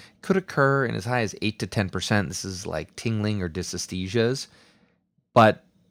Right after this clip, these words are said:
generally these occur with intraneural injection. So if you're careful about your technique, you will limit the risk of these.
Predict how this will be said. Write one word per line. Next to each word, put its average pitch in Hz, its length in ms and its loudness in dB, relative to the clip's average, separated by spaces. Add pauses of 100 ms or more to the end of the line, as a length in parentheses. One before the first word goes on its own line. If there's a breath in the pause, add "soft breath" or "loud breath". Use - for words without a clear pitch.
(380)
generally 127 600 0
these 101 240 -6
occur 101 320 -2
with 92 280 -6
intraneural 104 840 2
injection. 87 760 -2 (400)
So 82 380 2
if 78 140 -4
you're 85 120 -6
careful 92 280 0
about 82 220 0
your 82 80 -8
technique, 117 420 -4
you 85 120 -6
will 85 100 -6
limit 82 240 -8
the - 80 -10
risk 87 240 -4
of - 80 -6
these. - 300 -12